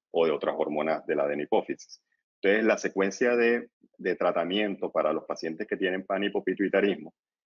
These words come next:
es primero, eh, hacer suplencias de cortisol, para que,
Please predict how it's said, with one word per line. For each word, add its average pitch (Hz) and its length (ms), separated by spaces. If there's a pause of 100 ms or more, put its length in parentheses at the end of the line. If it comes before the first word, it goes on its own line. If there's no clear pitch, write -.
(180)
es 98 200
primero, 117 560 (800)
eh, 92 480
hacer 95 240
suplencias 98 420
de 87 120
cortisol, 80 600 (220)
para 85 240
que, 85 220